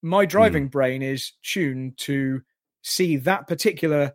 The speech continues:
Speaker 1: move that Hamilton did, that particular defense, as illegal. If I
Speaker 2: Yes,
Speaker 1: did that
Speaker 2: I
Speaker 1: in
Speaker 2: agree. I
Speaker 1: basically
Speaker 2: agree. Yeah.
Speaker 1: any race series
Speaker 2: Yes.
Speaker 1: I've ever raced in,
Speaker 2: Yeah.
Speaker 1: karting,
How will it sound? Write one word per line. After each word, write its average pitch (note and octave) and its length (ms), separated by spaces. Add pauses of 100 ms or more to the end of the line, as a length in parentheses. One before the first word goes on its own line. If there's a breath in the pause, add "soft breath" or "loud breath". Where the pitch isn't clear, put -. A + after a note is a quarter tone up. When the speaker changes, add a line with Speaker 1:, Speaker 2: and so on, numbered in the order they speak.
Speaker 1:
move D3+ 520
that D3 180
Hamilton C#3+ 440
did, - 220
that E3+ 160
particular C#3 540
defense, B2+ 640
as D3+ 360
illegal. F#3+ 480 (200)
If F3 140
I B3 120
Speaker 2:
Yes, A#3 100
Speaker 1:
did D#3+ 140
that D#3+ 200
Speaker 2:
I D#3+ 120
Speaker 1:
in D3+ 60
Speaker 2:
agree. G#2+ 280
I D#3+ 160
Speaker 1:
basically B2+ 300
Speaker 2:
agree. - 120 (140)
Yeah. A#3 100
Speaker 1:
any B3 220
race A3 280
series D#3 320
Speaker 2:
Yes. D3 60
Speaker 1:
I've C#3+ 80
ever C#3 160
raced D3 300
in, C3 220 (120)
Speaker 2:
Yeah. F3+ 160
Speaker 1:
karting, D#3+ 640